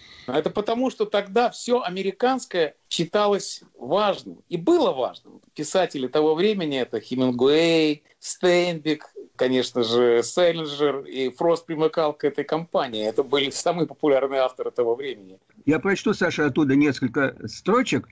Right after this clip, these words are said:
Speaker 2: чтобы нашим слушателям было понятнее, почему именно я рекомендую Фроста и именно это стихотворение «Починка стены». Фрост рассказывает, как он встречает своего соседа в сельской местности. «Я навестил соседа за холмом,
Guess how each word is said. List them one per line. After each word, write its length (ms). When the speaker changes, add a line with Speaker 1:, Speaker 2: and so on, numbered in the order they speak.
Speaker 2:
чтобы 500
нашим 380
слушателям 460
было 180
понятнее, 560
почему 500
именно 360
я 480
рекомендую 580
Фроста 320
и 120
именно 540
это 260
стихотворение 640
«Починка 440
стены». 400
Фрост 320
рассказывает, 440
как 200
он 180
встречает 580
своего 300
соседа 640
в 60
сельской 340
местности. 520
«Я 340
навестил 580
соседа 580
за 120
холмом, 580